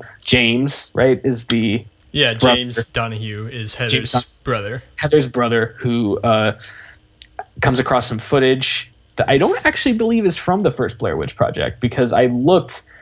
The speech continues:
Speaker 2: Well,
Speaker 1: for
Speaker 2: no,
Speaker 1: that
Speaker 2: no,
Speaker 1: exact
Speaker 2: it's not.
Speaker 1: Yeah. Oh, okay, yeah, uh, right, 'cause it's from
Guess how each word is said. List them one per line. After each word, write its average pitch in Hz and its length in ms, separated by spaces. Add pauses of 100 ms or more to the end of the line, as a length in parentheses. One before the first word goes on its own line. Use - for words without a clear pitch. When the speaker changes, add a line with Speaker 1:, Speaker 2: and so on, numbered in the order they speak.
(640)
Speaker 2:
Well, 156 120
Speaker 1:
for 151 40
Speaker 2:
no, 151 160
Speaker 1:
that 139 140
Speaker 2:
no, 151 160
Speaker 1:
exact 117 340
Speaker 2:
it's - 180 (360)
not. 131 180
Speaker 1:
Yeah. 113 260 (160)
Oh, 180 120 (340)
okay, 120 420
yeah, 107 220 (100)
uh, 113 120 (100)
right, 131 220
'cause 131 180
it's 123 160
from 107 480